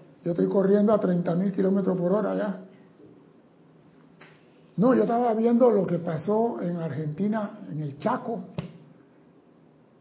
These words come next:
Ey, una cosa es lo que hacen la, los cineastas que filman películas y que, que la, la, la, la vaina de arena envuelve un pueblo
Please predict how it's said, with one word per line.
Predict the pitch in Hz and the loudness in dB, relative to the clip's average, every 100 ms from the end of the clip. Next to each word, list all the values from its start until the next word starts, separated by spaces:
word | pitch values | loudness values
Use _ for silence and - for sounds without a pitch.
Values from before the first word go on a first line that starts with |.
| _ | _
Ey, | 185 190 135 - - - - - _ _ _ - _ - | -2 -2 -2 -6 -14 -20 -20 -20 _ _ _ -20 _ -4
una | 175 196 | -2 0
cosa | 185 202 208 190 | -2 -4 -2 -2
es | 185 | -2
lo | 165 | -4
que | 165 | -4
hacen | 175 180 202 185 | -6 -4 -2 -2
la, | 165 160 - 285 | -2 -6 -10 -8
los | 262 131 | -8 -6
cineastas | 180 147 170 196 - 202 | -4 -2 -2 -2 0 -2
que | - 151 | 0 -2
filman | 190 196 190 | 2 2 2
películas | - 160 185 208 190 | -2 0 0 2 2
y | 170 | 2
que, | - 151 - - - - - | -2 -8 -10 -18 -20 -20 -12
que | 165 | -8
la, | 151 156 170 | -6 -6 -8
la, | 156 143 | -6 -6
la, | 170 180 - - - _ - - 294 170 | -6 -10 -12 -20 -20 _ -20 -16 -10 -6
la | 170 | -6
vaina | 160 190 214 185 | -2 0 2 0
de | |
arena | 165 180 208 208 | 2 2 4 4
envuelve | 165 190 214 208 | 4 6 6 6
un | 202 | 4
pueblo | 196 220 185 180 185 | 6 6 6 2 -2